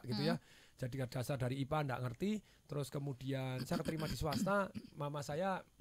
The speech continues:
Speaker 1: juga pada waktu itu secara ekonomi istilahnya berkurang terus modalnya.
Speaker 2: Hmm.
Speaker 1: Jadi
Speaker 2: Hmm,
Speaker 1: saya tahu
Speaker 2: hmm.
Speaker 1: mama saya bisa mencairkan cadangannya.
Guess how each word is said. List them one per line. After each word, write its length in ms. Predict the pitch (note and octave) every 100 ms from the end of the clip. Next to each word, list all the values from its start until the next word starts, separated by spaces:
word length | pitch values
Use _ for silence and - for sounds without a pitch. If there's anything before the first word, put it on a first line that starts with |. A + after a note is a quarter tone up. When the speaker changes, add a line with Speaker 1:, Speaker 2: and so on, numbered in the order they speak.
| - - -
Speaker 1:
juga 240 | - A#2+ C#3+
pada 240 | D3 C3+
waktu 240 | C3+ C3
itu 240 | D3 G3 F#3 - - -
secara 560 | - D3+ D3+ D3 C#3+ C3+ - D#3+
ekonomi 720 | D#3 E3 D#3+ D#3 F#3 D#3 A#2+ - -
istilahnya 480 | D#3 D#3+ D3 D#3 D3
berkurang 560 | - C#3 E3 E3+ D#3+ D#3
terus 320 | D3 B2+ -
modalnya. 560 | B2 D3 C3 A#2+ A#2+
Speaker 2:
Hmm. 320 | A#2 D3 - A3
Speaker 1:
Jadi 160 | A2+
Speaker 2:
Hmm, 80 | -
Speaker 1:
saya 100 | G3 G3
tahu 160 | G3+
Speaker 2:
hmm. 40 | E3+
Speaker 1:
mama 120 | D#3+ D#3
saya 100 | G3
bisa 220 | D3 D3
mencairkan 560 | D3 C#3+ C3+ C#3 D3+
cadangannya. 480 | D3 C#3 B2+ C#3 D3